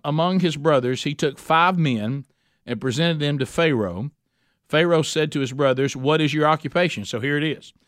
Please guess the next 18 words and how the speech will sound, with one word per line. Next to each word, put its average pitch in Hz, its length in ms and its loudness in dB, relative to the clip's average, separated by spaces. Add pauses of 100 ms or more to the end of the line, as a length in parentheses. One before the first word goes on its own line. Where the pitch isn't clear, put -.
(280)
"And 113 120 -2
they 143 140 4
said 151 240 -2
to 127 60 -4
Pharaoh, 143 480 2
'Your 139 260 0
servants,'" 160 800 0 (100)
I'd 107 160 -2
underline 139 440 -2
that, 151 300 -2 (300)
"'are 131 160 4
shepherds,'" 156 800 -2
underline 131 460 0
that, 135 320 0 (440)
"'as 156 440 2
our 151 180 2
fathers 147 720 0 (120)
were.'" 113 340 -4